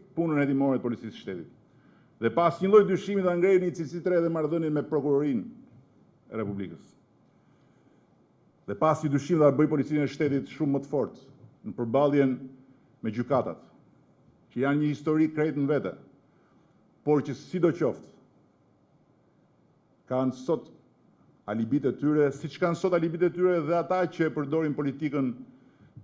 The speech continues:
si instrument për të bërë politikë me krimin,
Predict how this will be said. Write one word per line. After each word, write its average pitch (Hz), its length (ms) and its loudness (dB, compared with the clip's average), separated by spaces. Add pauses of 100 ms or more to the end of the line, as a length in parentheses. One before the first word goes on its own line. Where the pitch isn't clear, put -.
(180)
si 127 200 -4
instrument 131 560 -2 (1040)
për 101 120 -10
të 104 80 -12
bërë 123 200 0
politikë 117 360 -4
me 117 120 0
krimin, 120 360 -2